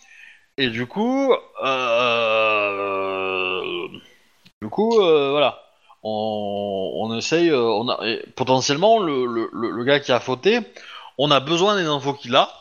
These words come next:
ou ce qu'il a vu, ou en détail, ou, euh, l'objet qu'il a récupéré, ou, et qu'il a caché quelque part, euh, voilà. Euh, on peut pas, on peut pas être certain de, euh, de le condamner, parce que si, effectivement, s'il a eu le temps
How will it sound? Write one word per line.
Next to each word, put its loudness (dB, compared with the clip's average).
ou -10
ce -8
qu'il -2
a 4
vu, -4
ou -2
en 0
détail, 2
ou, -4
euh, -2
l'objet -4
qu'il -6
a 4
récupéré, 0
ou, 0
et -8
qu'il -4
a 2
caché -2
quelque -4
part, 4
euh, -12
voilà. -4
Euh, -4
on -4
peut -8
pas, 4
on -6
peut -8
pas 0
être -4
certain -2
de, -6
euh, -2
de -2
le -2
condamner, 2
parce -6
que -4
si, -8
effectivement, 0
s'il -2
a 6
eu 2
le -8
temps 2